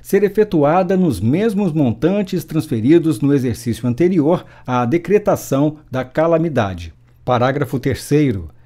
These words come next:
É facultada aos estados, ao Distrito Federal e aos municípios a aplicação das vedações referidas no caput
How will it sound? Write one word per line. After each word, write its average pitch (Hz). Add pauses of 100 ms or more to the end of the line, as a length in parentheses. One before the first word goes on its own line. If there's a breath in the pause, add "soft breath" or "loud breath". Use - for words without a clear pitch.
(280 soft breath)
É 127
facultada 160
aos 123
estados, 160 (140)
ao 120
Distrito 143
Federal 135
e 101
aos 104
municípios 202 (240 loud breath)
a 151
aplicação 165
das 156
vedações 135
referidas 117
no 147
caput 151